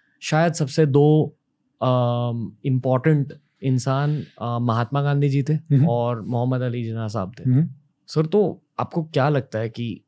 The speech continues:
Speaker 1: इन दोनों की लेगेसी क्या है इंडिपेंडेंस के बाद? मतलब, इसी एपिसोड में मैंने आपको उनके इंटेंशंस के बारे में पूछा।
Speaker 2: हम्म।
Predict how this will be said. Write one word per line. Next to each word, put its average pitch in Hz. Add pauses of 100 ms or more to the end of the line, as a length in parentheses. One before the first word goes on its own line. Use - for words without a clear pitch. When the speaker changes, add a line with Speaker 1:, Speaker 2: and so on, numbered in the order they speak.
(120)
Speaker 1:
इन 143
दोनों 147
की 160
लेगेसी 127
क्या 117
है 98 (580)
इंडिपेंडेंस 120 (280)
के 135
बाद? 110 (220)
मतलब, 120 (680)
इसी 190
एपिसोड 143
में 175
मैंने 160
आपको 143
उनके 151
इंटेंशंस 117
के 139
बारे 113
में 110
पूछा। 143
Speaker 2:
हम्म। 127